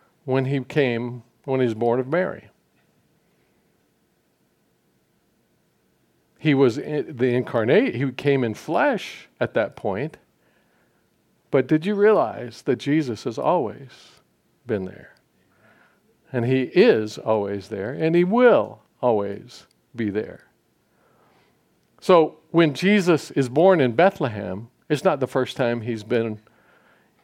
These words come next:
involved. Jesus has always, is always, and always will be present.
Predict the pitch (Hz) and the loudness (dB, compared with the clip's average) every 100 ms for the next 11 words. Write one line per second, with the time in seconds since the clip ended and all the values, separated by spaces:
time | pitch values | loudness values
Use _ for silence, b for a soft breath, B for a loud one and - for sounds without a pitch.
0 | _ 135 113 131 151 - 110 - - _ | _ -4 -2 -2 -4 -4 -14 -20 -20 _
1 | _ _ _ _ _ _ _ _ _ _ | _ _ _ _ _ _ _ _ _ _
2 | _ _ _ _ _ _ _ _ _ _ | _ _ _ _ _ _ _ _ _ _
3 | _ _ _ _ _ _ _ _ _ _ | _ _ _ _ _ _ _ _ _ _
4 | _ _ _ _ - 165 165 135 123 - | _ _ _ _ -4 0 2 0 -2 -4
5 | 139 135 131 135 120 95 113 - 160 160 | -2 -2 2 2 2 -2 -8 -10 0 0
6 | 127 104 101 98 107 - 127 113 110 127 | 0 -2 -2 -6 -10 -12 -10 -8 -4 -2
7 | 120 107 101 104 107 110 98 92 85 - | -2 -2 -6 -10 -8 -6 -6 -8 -16 -18
8 | - 98 98 - | -16 -14 -14 -18